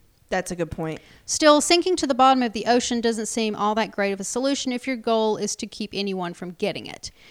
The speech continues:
Speaker 2: I think this is the first episode we get to see just how ruthless Coulson can be when he shoots the window out from underneath Hall. They were,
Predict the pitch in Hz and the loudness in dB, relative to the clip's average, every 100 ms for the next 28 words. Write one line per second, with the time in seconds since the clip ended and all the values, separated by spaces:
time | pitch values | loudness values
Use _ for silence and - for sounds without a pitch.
0 | - - 214 240 233 220 220 214 - 269 | -12 -4 0 0 0 -2 -4 -6 0 0
1 | - 240 247 - 233 220 214 214 - 220 | 2 0 0 0 0 0 -4 -4 -6 -4
2 | - 208 226 226 226 226 208 202 208 - | -2 -2 -2 -4 -2 -4 -2 -2 -4 -8
3 | - 196 - 185 - 185 196 277 330 330 | -6 -6 -6 -10 -10 -6 -2 0 0 -2
4 | - _ - 240 226 - 294 - 269 247 | -12 _ -2 0 2 0 -2 0 0 2
5 | 240 208 208 226 214 202 196 185 - - | 2 2 0 0 -6 -4 -6 -8 -10 -4
6 | 175 - - _ _ _ - 226 220 | -4 -4 -14 _ _ _ -2 0 0